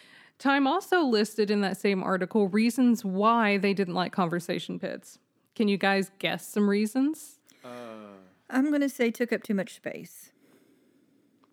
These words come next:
Speaker 2: Yeah, that cleaning was a problem. Couldn't vacuum them.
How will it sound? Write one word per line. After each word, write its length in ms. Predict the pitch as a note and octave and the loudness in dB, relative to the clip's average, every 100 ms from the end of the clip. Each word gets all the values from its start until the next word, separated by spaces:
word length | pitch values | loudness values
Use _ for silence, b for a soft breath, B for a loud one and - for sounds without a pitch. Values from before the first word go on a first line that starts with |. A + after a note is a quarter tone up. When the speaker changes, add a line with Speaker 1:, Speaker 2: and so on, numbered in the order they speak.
| _ _ | _ _
Speaker 2:
Yeah, 360 | B2+ B2 B2 A2 _ _ | -4 0 0 -2 _ _
that 320 | B2 B2 A2 - _ _ _ - _ _ _ _ _ _ - - | -6 -2 -2 -6 _ _ _ -20 _ _ _ _ _ _ -20 -10
cleaning 500 | - C3+ A#2 G#2 G2+ | -2 0 0 -2 -4
was 140 | F#2+ | -8
a 40 | |
problem. 540 | - A2 F#2+ F2+ F2+ F#2 | -6 -2 -2 -2 -10 -6
Couldn't 220 | C#3+ B2+ | -6 -4
vacuum 460 | A2 F#2+ - F#2 E2 | -2 -2 -2 -8 -6
them. 140 | E2 | -10